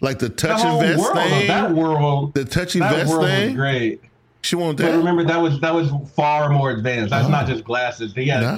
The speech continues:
Speaker 1: he had
Speaker 2: gloves,
Speaker 1: a
Speaker 2: he had
Speaker 1: vest.
Speaker 2: the whole
Speaker 1: Yeah.
Speaker 2: walking treadmill thing.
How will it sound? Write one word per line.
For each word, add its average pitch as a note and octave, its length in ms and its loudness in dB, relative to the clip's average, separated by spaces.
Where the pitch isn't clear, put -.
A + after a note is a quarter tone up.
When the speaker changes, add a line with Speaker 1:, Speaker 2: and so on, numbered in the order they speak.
Speaker 1:
he A#2+ 60 -2
had D#3 80 -2
Speaker 2:
gloves, A2+ 100 -2
Speaker 1:
a G2+ 40 -2
Speaker 2:
he - 60 2
had - 160 2
Speaker 1:
vest. A3 180 -6
Speaker 2:
the B2+ 120 -2
whole B2 500 -2
Speaker 1:
Yeah. B2 580 -2
Speaker 2:
walking B2 600 0
treadmill B2 460 -2
thing. B2 340 -2